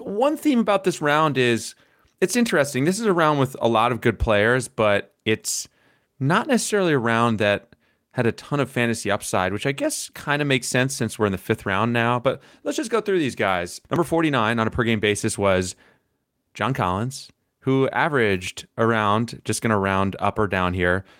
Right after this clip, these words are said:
sixteen points, eight rebounds, a block, one point two threes, a couple assists, you know, typical good percentages and low turnovers for Collins. I mean,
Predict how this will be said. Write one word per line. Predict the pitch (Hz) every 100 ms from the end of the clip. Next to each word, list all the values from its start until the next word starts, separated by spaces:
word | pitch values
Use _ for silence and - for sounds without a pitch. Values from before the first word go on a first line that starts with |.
| -
sixteen | 170 - 147
points, | 123 117 -
eight | 117
rebounds, | 113 107 101 95 95
a | 90
block, | 92 104 104 104 - -
one | 123
point | 120 127 110
two | - 101
threes, | - 90 87 90 - _ _
a |
couple | - 135 117
assists, | 92 - 92 104 -
you |
know, | 98 -
typical | - 143 135 123
good | 98 117
percentages | 110 98 110 98 92
and | 90
low | 95 95
turnovers | - 104 95 87 90 - - -
for | - 101
Collins. | - 110 110 101 90 -
I | 139
mean, | 165 156